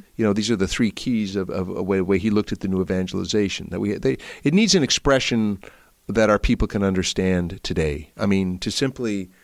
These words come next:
adopt, you know, um, theologies and theological expressions from centuries ago, uh, you know, does we, we, they're true as they are, as, as wonderful as they are, as the foundational as they are,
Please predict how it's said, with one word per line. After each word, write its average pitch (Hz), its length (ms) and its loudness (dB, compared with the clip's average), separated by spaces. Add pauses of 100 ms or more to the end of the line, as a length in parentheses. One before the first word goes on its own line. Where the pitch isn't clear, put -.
(320)
adopt, 104 600 2 (120)
you 104 180 2
know, 90 500 4
um, 82 680 -2 (120)
theologies 98 840 2
and 87 240 0
theological 90 520 2
expressions 92 680 0
from 82 480 -2
centuries 95 540 -2
ago, 82 440 -4 (460)
uh, 87 380 0
you 110 140 0
know, 98 120 2
does 113 240 0
we, 110 160 -2 (120)
we, 117 580 -10
they're 107 220 -2
true - 480 2
as 151 100 2
they 151 100 4
are, 147 200 6
as, 127 160 0
as 104 180 0
wonderful 135 400 2
as 127 140 2
they 120 100 2
are, 117 240 6
as 101 140 0
the 95 80 -2
foundational 107 680 2
as 104 140 0
they 104 180 2
are, 107 440 4